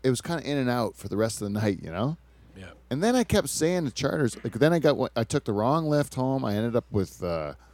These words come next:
Speaker 1: with, like, a, a, a, a shared lift, so that was me and other people. And then they kept going, "Are you Mike?" And I go, "No, I'm Pete." And they go, "Oh, you're not supposed to be in here." And I'm like,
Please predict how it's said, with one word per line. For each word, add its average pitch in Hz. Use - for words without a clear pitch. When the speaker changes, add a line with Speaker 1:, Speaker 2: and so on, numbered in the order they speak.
Speaker 1:
with, 98
like, 87
a, 80
a, -
a, 87
a -
shared 123
lift, 170
so -
that 98
was 92
me 104
and 98
other 98
people. 139
And 107
then 117
they 113
kept 113
going, 110
"Are 113
you 160
Mike?" 143
And 113
I 101
go, 98
"No, 98
I'm 101
Pete." 131
And 92
they 90
go, 85
"Oh, 127
you're 104
not 156
supposed -
to 104
be 104
in 123
here." 98
And 85
I'm 82
like, 78